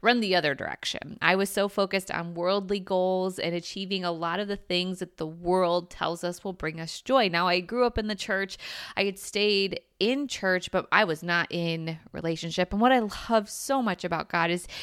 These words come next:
even in those seasons where we are not putting our eyes on him, he is still right here with us. And he did a lot of beautiful work in my life to bring me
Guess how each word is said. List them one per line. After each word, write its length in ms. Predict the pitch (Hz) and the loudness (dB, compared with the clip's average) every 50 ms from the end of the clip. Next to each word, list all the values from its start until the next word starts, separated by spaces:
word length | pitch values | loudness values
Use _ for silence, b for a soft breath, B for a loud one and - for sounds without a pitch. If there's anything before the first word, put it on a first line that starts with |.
| B B | B B
even 240 | B - 233 233 254 | B 2 4 6 6
in 100 | 269 247 | 6 6
those 180 | 226 196 190 - | 6 4 4 2
seasons 460 | - - 202 196 190 202 202 202 185 | 0 0 0 2 2 0 -2 0 0
where 100 | 185 165 | -2 -2
we 200 | 160 202 226 220 | 0 0 0 0
are 120 | 165 147 | 0 0
not 400 | 160 156 160 151 147 160 160 - | -2 -2 0 2 2 2 2 0
putting 260 | - - 180 185 180 180 | -2 -4 -2 -2 -2 -2
our 80 | 175 | -2
eyes 300 | - - 151 156 156 - | -2 -2 -2 -4 -4 -4
on 140 | 165 170 165 | -6 -6 -6
him, 420 | 156 165 165 160 160 160 165 165 - _ _ _ _ _ _ _ _ _ _ _ _ - | -4 -2 -2 0 -2 -2 -6 -8 -12 _ _ _ _ _ _ _ _ _ _ _ _ -16
he 240 | - - 190 202 214 | -2 0 6 8 8
is 120 | 220 196 - | 8 8 4
still 280 | - - 180 170 165 | 2 0 0 0 2
right 220 | 156 165 160 156 160 | 0 0 -2 -2 -2
here 200 | - 175 156 156 | -4 -6 -4 -4
with 220 | 160 165 - - | -6 -6 -6 -6
us. 260 | - - - - - B B B B B | -6 -6 -6 -8 -10 B B B B B
And 120 | - 170 | -6 -4
he 100 | 175 208 | -2 0
did 120 | 226 254 247 | 0 0 0
a 40 | 233 | 0
lot 260 | 208 185 180 185 190 | 0 2 2 2 2
of 100 | 180 175 | 0 -2
beautiful 400 | - 185 185 180 180 - 175 160 | -2 0 0 0 0 -2 -4 -4
work 240 | 165 165 170 170 - | -2 -2 -2 -2 -4
in 160 | - 180 180 | -6 -6 -6
my 120 | 175 175 | -6 -6
life 480 | 180 180 175 170 170 175 185 185 - - | -6 -4 -4 -4 -4 -6 -6 -8 -10 -12
to 220 | - - 196 180 160 | -10 -6 -4 -6 -4
bring 260 | - - 175 175 175 | -2 -2 -2 -2 -2
me 300 | 185 180 180 185 185 | -4 -4 -4 -4 -6